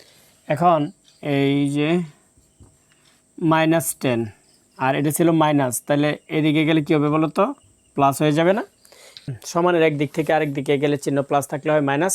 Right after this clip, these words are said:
মাইনাস থাকলে হয় প্লাস। তাহলে এবার দেখো, এই যে ফাঁকা ঘর, তাহলে পনেরো হচ্ছে প্লাস, টেন হচ্ছে মাইনাস। তাহলে পনেরো থেকে টেন গেলে কত হবে আমাদের? ফাইভ। তাহলে কী লিখবে সুতরাং? এই যে ফাঁকা ঘর, তাহলে ফাঁকা ঘরে আমাদের কত হবে তো?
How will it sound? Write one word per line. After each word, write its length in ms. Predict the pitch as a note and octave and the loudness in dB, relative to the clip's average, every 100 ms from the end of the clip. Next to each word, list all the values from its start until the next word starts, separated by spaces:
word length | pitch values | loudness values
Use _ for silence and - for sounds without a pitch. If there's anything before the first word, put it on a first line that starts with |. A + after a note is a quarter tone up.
| C#3+ | -4
মাইনাস 200 | C3 B2 | -4 -4
থাকলে 180 | C#3+ D#3 D3 | -6 -4 0
হয় 140 | A3 C#4+ - - - _ _ | 0 -2 -10 -20 -20 _ _
প্লাস। 340 | D#3 C#3 A#2 G#2 - - - _ - | 0 0 0 -4 -4 -6 -10 _ -2
তাহলে 200 | D3+ D#3+ | 2 4
এবার 140 | D3 B2+ | 2 2
দেখো, 220 | C3 C#3 C#3+ A3 - _ _ _ _ _ - - D#3+ | -2 -2 -4 -4 -12 _ _ _ _ _ -20 -6 0
এই 140 | D#3 C#3+ B2+ | 2 2 0
যে 80 | B2 | -4
ফাঁকা 280 | C#3+ C3 C3+ G#2+ | -4 -4 -4 -4
ঘর, 140 | A2 G2 - - _ _ _ - - _ _ | -8 -10 -18 -20 _ _ _ -20 -20 _ _
তাহলে 200 | D#3+ D3+ C#3+ | 0 2 2
পনেরো 220 | E3 E3 E3+ | 2 2 2
হচ্ছে 160 | - F#3 | 0 0
প্লাস, 200 | F3 F#3 - | 2 2 2
টেন 120 | - D#3 | 0 2
হচ্ছে 180 | D3 E3+ C3+ | 2 0 0
মাইনাস। 320 | C3+ A#2+ A2 - | -2 -2 -4 -6
তাহলে 180 | - C#3 C#3+ | -2 -2 2
পনেরো 240 | D#3+ D#3+ D#3+ | 2 2 2
থেকে 140 | F3 F3 E3+ | 0 0 2
টেন 140 | D#3 D3+ | 0 2
গেলে 120 | D#3 D#3 | 0 0
কত 120 | D3+ D#3+ | 0 0
হবে 160 | E3 F3 F3 | 2 2 2
আমাদের? 280 | E3+ G#3+ B3 - _ _ | 2 2 -2 -6 _ _
ফাইভ। 180 | C3+ A2 G2+ _ _ | -2 -2 -6 _ _
তাহলে 180 | - C#3 C3 | -6 -4 -2
কী 60 | C#3+ | -2
লিখবে 180 | C3+ C3+ C#3 | 0 -2 -4
সুতরাং? 300 | C#3 C3+ D3 - | -4 -2 -2 -4
এই 60 | C3+ | -4
যে 60 | A#2+ A2+ | -4 -6
ফাঁকা 240 | B2+ - A#2+ | -8 -6 -8
ঘর, 120 | - G#2 | -8 -12
তাহলে 160 | - B2+ D3+ | -10 -8 -4
ফাঁকা 200 | D#3 F3 | -2 0
ঘরে 120 | E3 D#3 | 2 2
আমাদের 180 | D3+ D#3 E3+ | 0 0 0
কত 80 | D#3+ | 0
হবে 140 | E3 D#3+ | 0 0
তো? 60 | G#3 | -2